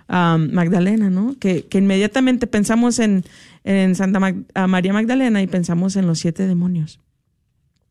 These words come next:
Qué triste, ¿no? Que lo, es lo primero que viene hacia,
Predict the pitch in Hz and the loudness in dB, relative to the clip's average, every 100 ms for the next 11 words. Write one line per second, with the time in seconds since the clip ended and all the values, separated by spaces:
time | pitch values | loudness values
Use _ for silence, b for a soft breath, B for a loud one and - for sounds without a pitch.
0 | _ _ _ _ 202 190 262 - 202 170 | _ _ _ _ -4 0 0 0 0 0
1 | 185 - 196 190 190 202 226 226 208 208 | 0 0 0 0 0 0 0 0 0 0
2 | 208 208 180 208 233 170 b b b b | 0 -2 -2 0 0 -2 b b b b
3 | b _ 175 196 180 - | b _ -4 0 0 -2